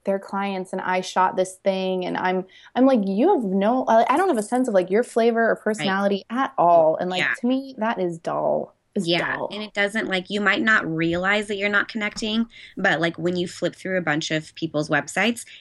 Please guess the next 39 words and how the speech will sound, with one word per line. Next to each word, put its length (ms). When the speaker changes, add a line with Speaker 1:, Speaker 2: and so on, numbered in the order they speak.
Speaker 2:
and 100
you 80
see 180
one 180
who 120
you 220
do 260
connect 340
with 220
and 100
you're 80
like, 200
"Oh, 120
I 100
like 140
this 140
one 80
better." 380
And 120
you 40
Speaker 1:
Yeah. 60
Speaker 2:
might 140
not 180
even 220
like 240
their 120
work 280
better. 340
You 160
just 220
know 400
that 100
you 140
are 100
connecting 340
with 140
them. 180
But 140
you, 160